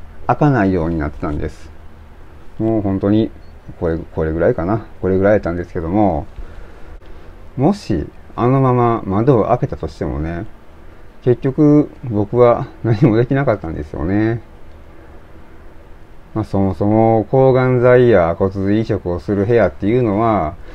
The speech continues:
クリーンルームと呼ばれる無菌室なので、窓を開けることは絶対にダメだったんですよ。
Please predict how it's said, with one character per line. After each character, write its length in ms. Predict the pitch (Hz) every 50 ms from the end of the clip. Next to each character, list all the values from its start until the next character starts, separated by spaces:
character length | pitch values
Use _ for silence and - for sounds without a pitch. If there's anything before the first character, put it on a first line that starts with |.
| - - - - - - -
ク 100 | 113 110
リ 220 | 104 107 110 110
ー 40 | 110
ン 60 | 113
ル 140 | 131 151 147
ー 40 | 120
ム 120 | 107 95
と 100 | - 101
呼 140 | 104 113 120
ば 80 | 120 120
れ 140 | 117 113 110
る 280 | 110 110 110 110 - - - - - - - -
無 120 | 143 156
菌 300 | - - 214 202 156 110
室 260 | - 95 80 - 87
な 100 | 78 76
の 200 | 76 73 71 73
で、 360 | 82 87 82 76 69 62 - - - - - - - - - - - - - - - - - - -
窓 320 | - 107 117 143 226 262 180
を 60 | 113
開 100 | 110 117
け 140 | - 139 127
る 80 | 131
こ 120 | - 139 123
と 140 | - 85 80
は 280 | 82 82 76 65 - - - - -
絶 220 | 107 139 190 202 - - - -
対 200 | - 214 214 208
に 100 | 202 190
ダ 120 | 165 190 196
メ 100 | 175 127
だ 80 | 98
っ 40 | 95
た 140 | - - 76
ん 60 | 73
で 100 | 73 76
す 120 | - -
よ。 200 | 78 62 55 65